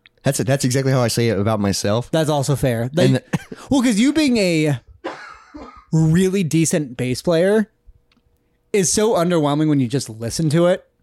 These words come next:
Speaker 1: But it's so important. Like
Speaker 2: <laughs> Yeah, 'cause I don't have great rhythm, so I need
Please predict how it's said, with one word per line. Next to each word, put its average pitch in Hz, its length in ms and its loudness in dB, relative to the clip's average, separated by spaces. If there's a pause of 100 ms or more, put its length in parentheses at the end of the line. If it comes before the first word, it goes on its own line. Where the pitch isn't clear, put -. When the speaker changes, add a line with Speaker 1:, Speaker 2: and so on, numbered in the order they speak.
(540)
Speaker 1:
But 135 180 0
it's 127 120 -2
so 135 260 0
important. 113 340 0
Like 123 120 2
Speaker 2:
<laughs> 160 40 4
Yeah, 185 360 0 (480)
'cause 208 220 -2
I 202 180 0
don't 220 240 0
have 165 220 0
great 147 280 -2
rhythm, 139 400 -4
so 175 120 0
I 160 120 2
need 147 640 0